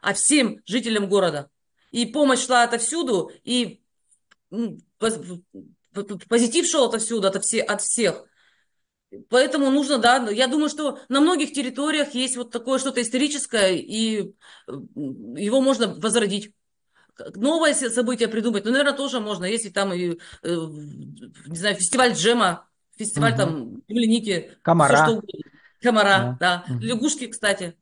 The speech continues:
Speaker 1: Мы
Speaker 2: Мгм.
Speaker 1: ездили, э, на конкурсы в Москву, и что только люди не придумывают.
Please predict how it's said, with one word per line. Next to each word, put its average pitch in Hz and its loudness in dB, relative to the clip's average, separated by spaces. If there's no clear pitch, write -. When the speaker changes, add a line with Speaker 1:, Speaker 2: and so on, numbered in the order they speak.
Speaker 1:
Мы 220 0
Speaker 2:
Мгм. 190 -2
Speaker 1:
ездили, 226 2
э, 190 2
на 202 -2
конкурсы 214 -2
в 170 -8
Москву, 190 -2
и 165 -2
что - -4
только 269 -2
люди 269 2
не 269 2
придумывают. 226 -2